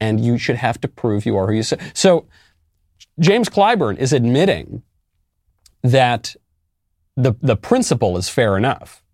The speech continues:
He's actually granting the premise to the conservatives, "Yeah, sure, you should be able to, to prove who you are."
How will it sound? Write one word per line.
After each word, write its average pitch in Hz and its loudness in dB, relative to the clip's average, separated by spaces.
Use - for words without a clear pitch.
He's 156 4
actually 170 0
granting 127 0
the 104 -2
premise - -2
to - -8
the 85 -6
conservatives, 151 -4
"Yeah, 320 0
sure, 311 -4
you 147 2
should 190 -2
be 135 2
able 92 -2
to, 82 -8
to 87 -6
prove 101 -2
who 87 -6
you 73 -6
are." 78 -8